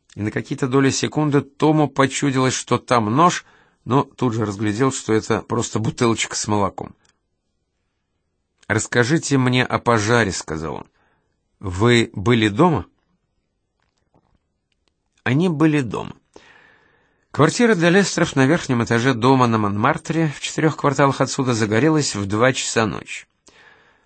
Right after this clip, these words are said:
Как сказал домовладелец, это было замыкание электропроводки. Им повезло, и они сумели выбраться живыми. «Если бы пожарная команда не прибыла так быстро, — сказала Мария, — Китти бы обязательно задохнулась».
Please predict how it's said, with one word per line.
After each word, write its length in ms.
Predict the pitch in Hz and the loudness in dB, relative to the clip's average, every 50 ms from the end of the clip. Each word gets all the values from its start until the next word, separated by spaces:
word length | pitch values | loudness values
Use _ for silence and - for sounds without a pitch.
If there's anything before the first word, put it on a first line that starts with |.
| _ _ - | _ _ -12
Как 180 | - 147 135 - | -10 -10 -8 -8
сказал 440 | - - - 123 107 120 127 117 | -6 -2 -2 -2 2 2 2 2
домовладелец, 880 | 104 101 107 120 113 110 107 95 95 92 95 95 101 143 170 170 151 - | 2 0 0 0 2 2 0 0 -2 -2 -4 -4 -2 -4 -4 -4 -4 -6
это 160 | 143 135 - 127 | -6 -6 -6 -4
было 180 | 123 127 127 | -2 -2 -2
замыкание 720 | 113 92 104 110 107 98 - - 147 160 156 151 147 135 - - | -2 -2 -2 -2 -2 -2 -2 0 0 0 2 0 -2 -2 -4 -4
электропроводки. 1080 | 107 101 104 117 113 - - 110 113 - - 113 110 107 107 104 101 92 - - - _ _ - _ _ _ _ _ - | -4 -2 0 -2 -2 -2 -2 -2 -2 0 0 2 2 2 2 0 -2 -4 -6 -18 -20 _ _ -20 _ _ _ _ _ -6
Им 200 | - 107 107 101 | -4 -4 -2 -2
повезло, 540 | - 104 101 101 104 107 107 131 160 180 170 | -2 -2 -2 0 0 0 0 0 2 2 2
и 80 | 147 | 2
они 220 | 123 117 120 147 156 | 2 0 0 -2 -4
сумели 360 | - - 107 117 131 131 113 | -4 -2 -2 0 0 2 2
выбраться 440 | 104 107 107 110 110 - - 110 110 | 2 2 0 0 0 -2 0 -2 -2
живыми. 580 | 95 95 110 113 98 98 92 85 87 - - _ _ _ _ _ _ _ _ _ _ _ _ _ _ _ - | 0 0 0 0 0 0 -2 -4 -6 -8 -10 _ _ _ _ _ _ _ _ _ _ _ _ _ _ _ -6
«Если 320 | - 113 127 117 - 117 | -2 -2 -2 -2 -2 -2
бы 140 | 110 113 113 | -2 -2 -2
пожарная 680 | - 120 120 110 98 120 120 120 107 110 110 110 107 | 0 0 0 0 2 2 2 2 2 0 0 0 0
команда 800 | 104 - 113 110 110 110 110 110 110 104 101 101 98 101 98 92 82 | 0 0 -2 0 2 2 2 2 2 0 -2 -4 -4 -4 -4 -4 -4
не 160 | 85 78 98 | -6 -8 -8
прибыла 400 | 92 95 90 82 85 95 98 92 | -6 -6 -6 -6 -4 -2 -4 -2
так 200 | 85 107 98 101 | -4 -6 -6 -4
быстро, — 300 | 110 151 170 - - 165 165 | -2 -2 -4 -2 -4 -8 -6
сказала 360 | - - 170 151 165 160 160 | -4 -2 0 2 4 2 4
Мария, — 400 | 160 160 165 160 160 156 147 143 - - - - _ _ - | 4 2 4 4 4 4 2 0 -6 -14 -20 -20 _ _ -4
Китти 400 | - 160 175 165 - - - 160 | 0 0 0 -2 -2 -4 -2 0
бы 120 | 143 147 | 2 2
обязательно 520 | 135 113 110 113 127 131 127 - 127 123 120 | 0 2 2 2 2 2 0 0 -2 -2 0
задохнулась». 760 | 101 120 123 113 120 117 - 104 110 110 110 110 - - | 0 0 0 0 0 -2 0 0 0 2 2 2 0 -2